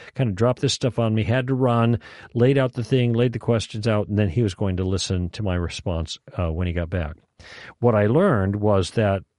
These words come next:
is existing human beings that we would all consider true humans, made in the image of God, have in their own D N A, um,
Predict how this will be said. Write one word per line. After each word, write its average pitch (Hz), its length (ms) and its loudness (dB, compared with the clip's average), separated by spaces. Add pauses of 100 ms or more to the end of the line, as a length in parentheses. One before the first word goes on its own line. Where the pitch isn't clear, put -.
(180)
is 101 260 0 (280)
existing 139 800 2
human 120 480 2
beings 107 640 -2 (680)
that 113 220 2 (220)
we 139 180 2
would 135 140 4
all 127 180 2
consider 127 420 2
true 135 200 0
humans, 123 600 0 (340)
made 123 260 4
in - 20 -8
the 135 120 2
image 117 240 2
of 104 80 2
God, 110 280 2
have 135 440 -2
in 196 300 2
their 151 300 2 (120)
own 127 580 2
D 135 180 0
N 117 120 0
A, 139 440 0 (1080)
um, 110 640 2